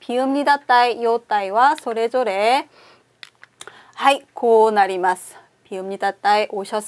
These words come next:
습니다。ヨタイ、오셨어요。씻으셨습니다。씻으셨어요。こうなります。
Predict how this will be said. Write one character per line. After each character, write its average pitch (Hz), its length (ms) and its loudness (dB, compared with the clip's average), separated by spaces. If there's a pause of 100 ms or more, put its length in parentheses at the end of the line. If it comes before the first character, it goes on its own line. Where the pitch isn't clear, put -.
(100)
습 214 40 -10
니 196 180 -10
다。 247 380 2 (160)
ヨ 202 240 -4
タ 202 280 0
イ、 294 140 0
오 202 160 -6
셨 262 420 -4
어 220 140 -2
요。 208 200 -2 (540)
씻 - 200 -12
으 285 200 -6
셨 262 380 -6
습 220 60 -12
니 208 160 -10
다。 196 320 0
씻 - 260 -10
으 294 300 -6
셨 254 440 -4
어 214 160 2
요。 190 140 -2 (420)
こ 202 320 -2
う 190 60 -4
な 170 140 -4
り - 100 -14
ま - 160 -20
す。 - 160 -20